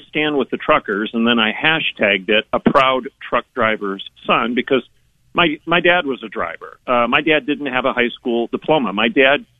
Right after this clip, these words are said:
was a hardworking man. He wasn't stupid. And it, I didn't talk down, down to him even after I got my degrees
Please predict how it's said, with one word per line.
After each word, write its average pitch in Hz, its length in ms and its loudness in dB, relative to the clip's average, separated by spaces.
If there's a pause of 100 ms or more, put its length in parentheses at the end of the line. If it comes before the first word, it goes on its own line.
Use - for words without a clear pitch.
(200)
was 127 120 -2
a 135 60 2
hardworking 139 680 0
man. 110 280 -2
He 131 100 -4
wasn't 151 360 0 (160)
stupid. 120 480 -2 (400)
And 131 400 -2 (260)
it, 143 180 -6
I 160 140 2
didn't 208 200 0
talk 160 240 -2 (100)
down, 175 320 -6
down 165 320 0
to 135 100 -6
him 123 240 -2
even 143 220 -2
after 143 340 0
I 117 80 2
got 107 220 0
my 110 160 0
degrees 104 460 -2